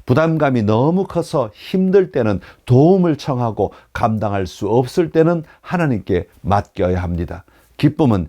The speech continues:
이런 치유의 과정을 돕고 치유할 때 더 커지게 됩니다. 더군다나 기쁨은 혼자 찾아 나서거나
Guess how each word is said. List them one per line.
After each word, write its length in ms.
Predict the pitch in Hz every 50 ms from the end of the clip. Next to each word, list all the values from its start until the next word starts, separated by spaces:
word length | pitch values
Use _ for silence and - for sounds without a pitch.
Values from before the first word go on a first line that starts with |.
| - - _
이런 340 | - 117 107 113 110 113 110
치유의 580 | - - - - - 190 185 180 175 175 175 -
과정을 460 | - 120 127 135 127 156 147 151 156
돕고 480 | 151 143 131 - _ - 139 143 139 - _ _ _ _ _ _
치유할 580 | - - - - 185 185 170 151 180 196 190 -
때 220 | - 110 95 92 - _ _ _ -
더 340 | - - 98 113 131 127 - _ _ _ _ _ _
커지게 680 | - - - 135 113 92 95 82 87 85 82 82 82 - _ _ _ -
됩니다. 400 | - 98 87 87 85 78 - - - _ _ _ _ - - - - -
더군다나 680 | - 135 120 160 196 190 180 160 131 110 87 85 85 -
기쁨은 540 | - - 156 - - 147 123 117 107 95 90 - - - - -
혼자 460 | - - 190 180 180 185 - 160 131
찾아 360 | - - - 160 - 147 120
나서거나 600 | 113 107 - 233 - - 156 135 139 131 127 110